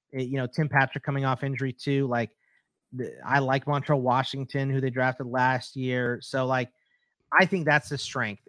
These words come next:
And they've talked about, you know, if they traded Cortland Sutton and they took a late pick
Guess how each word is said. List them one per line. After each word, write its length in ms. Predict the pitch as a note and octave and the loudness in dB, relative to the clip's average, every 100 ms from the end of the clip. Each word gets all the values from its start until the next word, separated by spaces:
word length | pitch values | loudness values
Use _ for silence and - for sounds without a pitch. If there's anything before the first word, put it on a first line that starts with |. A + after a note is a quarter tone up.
| - | -6
And 180 | D3 D3+ | -2 -2
they've 100 | C3 | 2
talked 240 | F3 F#3 | 4 4
about, 360 | F3 D#3+ C#3 B2+ | 6 4 4 2
you 60 | E3 | -2
know, 200 | C#3 B2 | -2 -4
if 140 | C3+ | -6
they 80 | B2+ | -2
traded 300 | F#3+ A#3+ - | 2 2 2
Cortland 320 | G#3 E3+ D3 | 0 0 0
Sutton 340 | F#3 F#3+ D3+ | 2 2 0
and 120 | D3 C3+ | 0 0
they 80 | |
took 260 | B2 F3 C#3+ | 0 0 2
a 80 | A#2+ | 0
late 400 | A2 C#3+ - - | 2 2 0 2
pick 400 | D3+ D3 - | 4 4 0